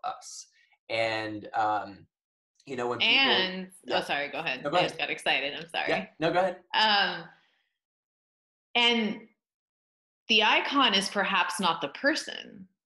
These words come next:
Speaker 2: That's an image too. That's a projection too. So we have the icon up on the pedestal, but the, the human behind the icon is actually just figuring it out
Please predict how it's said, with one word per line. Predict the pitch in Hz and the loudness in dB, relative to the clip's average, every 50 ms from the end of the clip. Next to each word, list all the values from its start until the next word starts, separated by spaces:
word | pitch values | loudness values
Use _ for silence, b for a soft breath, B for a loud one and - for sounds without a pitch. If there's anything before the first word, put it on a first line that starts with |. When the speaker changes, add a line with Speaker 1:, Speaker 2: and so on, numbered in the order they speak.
| _ _ _ _ _ - | _ _ _ _ _ 0
Speaker 2:
That's | 202 190 190 190 - | 0 0 2 0 0
an | 196 190 185 | 0 0 2
image | - 202 226 226 196 156 135 123 - - - - - - - - - _ _ _ - | 2 2 4 4 4 4 4 2 2 0 -2 -4 -2 -4 -4 -8 -10 _ _ _ -8
too. | - - - 247 247 240 185 160 143 123 113 123 | -4 0 2 4 6 6 6 4 2 -2 -4 -2
That's | 151 147 - - | -2 -2 0 0
a | 175 | -4
projection | - - - 175 170 185 175 175 - - - 180 165 160 156 | -4 -2 -4 -2 0 0 0 0 0 -2 0 0 -2 -4 -4
too. | - - - 226 220 190 165 156 139 131 120 98 - - _ _ _ _ - | -4 -2 2 4 4 4 4 2 2 -2 -4 -6 -10 -12 _ _ _ _ -14
So | - - - 190 185 185 180 | -8 -2 2 4 4 4 4
we | 185 190 | 4 2
have | 202 196 214 208 - | 4 4 2 2 2
the | 165 180 170 | 2 2 4
icon | - 180 202 240 233 - 226 202 170 | 4 4 4 2 2 0 0 2 2
up | 165 165 - | 2 0 0
on | 165 156 147 | -2 -4 -4
the | 139 | -4
pedestal, | - - 214 226 240 233 226 - - 170 147 143 139 143 | -2 0 2 2 2 2 0 0 0 0 0 0 0 -2
but | - - _ - | -6 -10 _ -2
the, | 160 139 - - 151 | -2 -2 -2 -6 -10
the | 165 | -12
human | - - - 240 247 240 214 185 | -8 -2 2 4 6 6 4 4
behind | 180 160 - - 180 202 254 269 233 | 2 0 0 2 2 2 4 4 4
the | 180 156 | 4 4
icon | 139 143 143 - 160 139 135 123 117 | 4 2 0 0 -2 -2 -2 -2 -4
is | 156 170 - | -4 0 2
actually | - 160 185 - - - - 214 196 180 175 165 156 156 156 - _ _ _ _ _ _ _ _ _ _ _ _ _ _ _ _ - | 2 4 2 2 0 -4 -2 0 2 2 2 2 2 0 -2 -6 _ _ _ _ _ _ _ _ _ _ _ _ _ _ _ _ -12
just | - 185 - - | -12 -10 -8 -2
figuring | - 196 175 180 175 175 175 165 | -2 0 2 2 2 2 0 -2
it | 160 160 | 0 0
out | 156 170 175 160 - | 2 2 2 0 -2